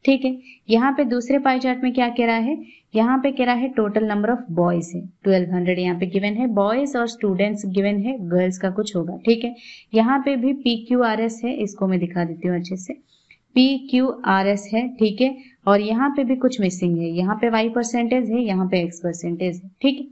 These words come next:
चलो, इस तरह के डीआई में मैंने हमेशा कहा है, ये तो आपने पढ़ लिया। ठीक है, इसको मैं, अ, यहाँ पे अच्छे से दिखा देती हूँ यहाँ तक। ठीक है,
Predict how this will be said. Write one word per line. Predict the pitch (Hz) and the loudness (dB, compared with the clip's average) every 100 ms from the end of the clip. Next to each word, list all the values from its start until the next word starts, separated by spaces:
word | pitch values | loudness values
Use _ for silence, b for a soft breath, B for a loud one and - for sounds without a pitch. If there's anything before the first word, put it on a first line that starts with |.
| _ B B B | _ B B B
चलो, | 220 185 | 0 2
इस | 185 233 254 269 | 0 0 2 2
तरह | 294 | 2
के | 294 294 | 2 0
डीआई | 240 226 240 254 | 0 0 0 0
में | 240 247 | 0 0
मैंने | 262 226 | 0 0
हमेशा | 226 196 190 220 | 0 -2 0 0
कहा | 220 180 | 2 0
है, | 180 247 254 | 0 -4 -6
ये | - 202 233 | -6 0 2
तो | 247 | 2
आपने | 226 226 233 | 0 0 0
पढ़ | 180 165 | 0 0
लिया। | 170 | -4
ठीक | - 233 240 | -2 -2 -2
है, | |
इसको | - 202 202 220 | -4 -4 -2 -4
मैं, | 214 214 202 | -2 -4 -6
अ, | - 185 180 180 185 | -4 -2 -2 -2 0
यहाँ | 190 190 | 0 2
पे | 202 | 0
अच्छे | 190 185 | 0 -6
से | 170 | -4
दिखा | 170 175 | -4 -2
देती | 170 170 208 | -4 -4 -4
हूँ | 190 | -4
यहाँ | 165 160 | -4 -6
तक। | 170 - | -2 0
ठीक | 262 | 2
है, | 277 | 0